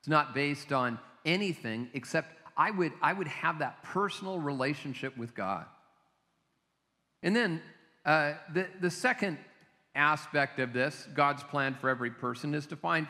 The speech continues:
freedom and connection. And how do we, we do that? We do that in community.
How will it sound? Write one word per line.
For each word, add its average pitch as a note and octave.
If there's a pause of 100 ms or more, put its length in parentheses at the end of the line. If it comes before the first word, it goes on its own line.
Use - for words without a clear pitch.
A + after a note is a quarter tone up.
freedom G3+
and D3+
connection. A#2+ (1700)
And F#3+
how A#3
do B3+
we, F3 (240)
we D#3
do F3
that? C3
We D#3+
do A3+
that D#3
in D#3
community. F3